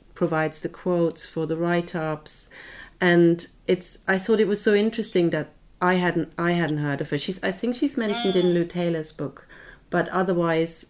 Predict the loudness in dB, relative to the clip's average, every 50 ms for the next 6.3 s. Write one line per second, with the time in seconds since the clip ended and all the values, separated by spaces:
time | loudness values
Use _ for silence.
0 | _ -4 -2 -2 -2 -2 -6 -16 _ _ _ _ 0 2 4 4 4 4 2 2
1 | 2 4 4 4 4 2 0 0 2 2 0 0 -2 -2 -2 0 0 -2 -2 -6
2 | -6 -6 -4 -4 -2 -2 -2 -2 -4 -2 -2 -4 -6 -6 -6 -6 -6 -6 -6 -6
3 | -6 -4 -4 -4 -6 -8 -14 -20 -20 -20 -20 -20 -20 -20 _ -6 -6 -4 0 2
4 | 2 4 4 4 4 4 2 0 -2 -4 -4 -4 -6 -8 -16 -18 _ -6 -6 -4
5 | -4 -4 -6 -4 -4 -6 -6 -6 -6 -8 -6 -6 -6 -4 -4 -4 -4 -4 -4 -4
6 | -4 -6 -8 -10 -14